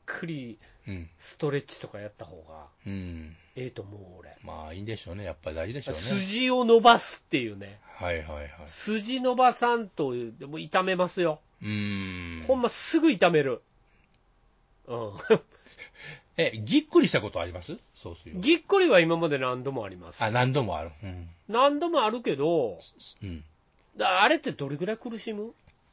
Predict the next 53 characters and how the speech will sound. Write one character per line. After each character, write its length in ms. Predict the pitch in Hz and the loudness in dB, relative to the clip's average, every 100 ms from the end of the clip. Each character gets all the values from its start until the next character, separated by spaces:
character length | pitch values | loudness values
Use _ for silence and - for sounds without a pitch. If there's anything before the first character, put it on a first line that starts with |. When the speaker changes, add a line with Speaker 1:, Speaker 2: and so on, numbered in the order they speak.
| _ _ - | _ _ 4
Speaker 2:
い 40 | |
や、 80 | 214 | 4
僕 220 | 143 160 | 6 4
や 60 | 226 | 4
っ 40 | |
た 60 | 202 | 2
こ 80 | 107 | -2
と 60 | |
な 100 | 87 | -8
い 40 | 80 | -12
か 80 | |
ら、 80 | 78 | -12
ぎ 120 | 78 | -12
っ 40 | 90 | -12
く 100 | 85 | -12
り。 100 | 80 _ _ | -12 _ _
Speaker 1:
あ、 100 | 220 | 6
ぎ 140 | 202 | 8
っ 40 | 302 | 6
く 120 | 370 | 6
り 60 | 320 | 8
な 140 | 190 | 8
い 60 | 208 | 8
の？ 160 | 127 - - | 2 -6 -6
Speaker 2:
な 200 | 135 135 | 2 4
い 40 | |
の、 120 | 110 | 2
未 160 | 78 107 | -2 -4
経 160 | - 85 | -2 -4
験。 140 | 73 - - | -8 -16 -14
Speaker 1:
ぎ 240 | 139 247 | -4 -4
っ 60 | 294 _ _ - | -4 _ _ -8
く 220 | 339 349 | -2 0
り 360 | 330 247 160 135 131 | -2 -2 -6 -10 -10
は 160 | 135 135 | -2 -2
ね、 180 | 131 120 | -2 -6
結 220 | - 311 - | -6 -6 -8
構 1200 | - 330 330 233 165 139 127 120 110 110 107 101 107 | -6 0 2 2 2 0 -2 -6 -8 -10 -12 -12 -8
や 140 | 120 | -8
っ 20 | |
て 80 | - | -8
ま 100 | 117 | -10
す。 140 | 110 104 101 _ _ - | -10 -14 -18 _ _ -20
Speaker 2:
<laughs> 400 | - - - - - | -18 -18 -20 -20 0
最 240 | - 196 | 6 6
近 160 | 170 156 | 6 0
あ 80 | |
り 80 | 85 | -2
ま 100 | 80 | -6
す？ 160 | - 202 - _ _ _ | -10 -12 -12 _ _ _
Speaker 1:
最 600 | - - - - 233 247 - | -20 -20 -20 -14 -12 -14 -16
近、 320 | - 202 | -14 -12
い-、 60 | 190 | -12